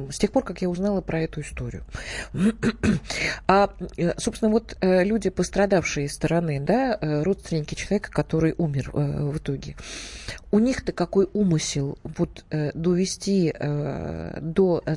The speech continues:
такой ситуации, до посадки, э, врача Елену Мисюрину?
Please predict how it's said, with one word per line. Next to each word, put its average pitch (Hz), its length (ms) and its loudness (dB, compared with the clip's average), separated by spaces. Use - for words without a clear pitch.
такой 170 320 2
ситуации, 160 840 0
до 160 280 4
посадки, 185 920 -4
э, 156 260 4
врача 175 600 4
Елену 175 420 0
Мисюрину? 139 600 -6